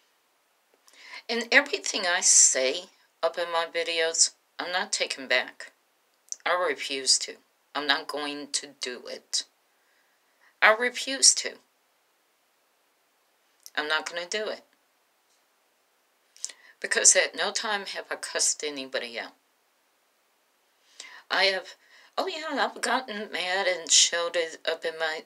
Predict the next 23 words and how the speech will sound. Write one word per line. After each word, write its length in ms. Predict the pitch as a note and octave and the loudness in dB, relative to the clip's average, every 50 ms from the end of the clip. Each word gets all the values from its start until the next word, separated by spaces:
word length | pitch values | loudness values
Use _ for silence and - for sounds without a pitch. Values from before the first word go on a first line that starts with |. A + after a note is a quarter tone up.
| - _ _ - | -14 _ _ -8
tone 320 | - - E3 D#3 D#3 D#3 D3+ | -6 -6 -4 -8 -6 -6 -8
of 160 | C#3+ C#3+ - | -8 -8 -4
voice 480 | D3 C#3+ C#3+ D3 D3 C#3+ C#3+ - - | -2 0 0 0 2 4 6 6 6
and 180 | - - D3+ D3+ | 6 2 -6 -4
everything. 500 | D3+ D3 C3+ D3 D3 C#3+ - C#3+ D3 D3 C#3+ _ _ _ _ _ _ _ _ _ _ _ _ - | -6 -6 -6 -6 -8 -8 -10 -10 -10 -10 -14 _ _ _ _ _ _ _ _ _ _ _ _ -14
Of 80 | - | -14
course 460 | - - - - B2 B2+ - - - | -14 -10 -10 -6 -4 0 2 2 4
I 100 | B2 B2+ | 4 0
have. 240 | B2 A#2+ A#2 G2+ F2 - _ _ _ _ _ _ _ _ _ _ _ _ _ _ _ _ _ _ _ _ _ _ _ _ - | 0 -2 -8 -12 -12 -16 _ _ _ _ _ _ _ _ _ _ _ _ _ _ _ _ _ _ _ _ _ _ _ _ -8
Like 160 | B3+ B3+ - | -6 -4 0
I 40 | B3 | 2
said, 360 | - - - A#3 F#3 - - - - | 2 2 4 4 2 2 0 -8 -8
I'm 160 | - G3+ G#3+ | -8 -8 -6
human. 420 | G3+ - - A#3 G#3 E3+ A#2 A#3+ - _ _ _ _ _ _ _ _ _ _ _ _ _ _ _ _ _ _ _ _ _ _ _ _ - - _ _ _ | -8 -8 -4 -4 -4 -6 -8 -14 -16 _ _ _ _ _ _ _ _ _ _ _ _ _ _ _ _ _ _ _ _ _ _ _ _ -20 -20 _ _ _
But 160 | - F3 E3+ E3 | -6 -6 -4 -4
I'm 60 | E3+ | -2
not 160 | E3 E3 E3+ | -4 -4 -4
gonna 220 | - F#3+ G3 G3+ G#3 | -4 -6 -6 -6 -10
apologize 680 | G#3 - - G#3 A3 A3 G#3 - E3 D#3 D#3+ D#3+ - | -10 -8 -6 -4 -4 -4 -4 -4 -4 -4 2 2 2
for 200 | - - - D3+ | 2 2 -6 -8
telling 380 | - - - D#3+ D3+ D#3+ D#3+ D#3 D#3+ | -6 -6 -8 -6 -6 -6 -8 -8 -8
the 100 | D#3+ D3+ | -14 -10
truth 520 | - - - - D3 C#3+ C3 A#2 - - | -8 -10 -6 -6 -6 -6 -6 -8 -12 -14